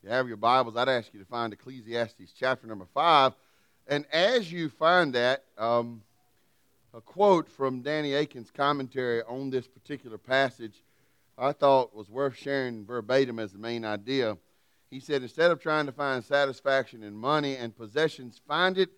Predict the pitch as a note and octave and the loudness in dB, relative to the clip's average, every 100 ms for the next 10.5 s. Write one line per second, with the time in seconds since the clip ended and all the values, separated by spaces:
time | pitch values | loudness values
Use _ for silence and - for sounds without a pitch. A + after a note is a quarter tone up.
0 | _ _ _ _ C#3 C3+ A#2+ A2 C#3+ G#3 | _ _ _ _ -6 -6 -6 -12 -6 -4
1 | G#3 F3 F#3 - D3 D3+ D3 B2+ A2 C#3+ | -2 -2 -2 -4 -6 -4 -6 -8 -4 2
2 | C3 E2 - - - _ _ _ _ _ | 2 0 -12 -20 -20 _ _ _ _ _
3 | A2 C3 F3 A3 F3+ - D3+ D#3 D#3 - | -4 4 4 4 -4 -12 -4 0 0 0
4 | F3 C#3+ D#2+ - _ _ _ _ _ _ | 2 2 2 -6 _ _ _ _ _ _
5 | _ _ _ _ B2+ C3+ C3+ D3 C3 C3 | _ _ _ _ -20 -16 -6 0 0 0
6 | B2+ A2+ A2+ C3 C3 G2 F#2+ _ _ _ | 0 0 0 2 2 -2 -12 _ _ _
7 | _ _ _ _ _ _ G2 A2 A2+ A2+ | _ _ _ _ _ _ -18 -8 -4 -2
8 | A2 G2+ G#2 C3 D#3 D#3 C#3 A2+ G2+ A2 | -4 -6 -6 -4 -2 -2 -6 -12 -14 -8
9 | C3 D3 B2 A2+ G#2 - G2+ G#2+ G#2 F2 | -2 -2 -2 -6 -10 -14 -8 -2 -2 -4
10 | F2 G#2+ G2 D2 C#2 | -14 -14 -14 -20 -20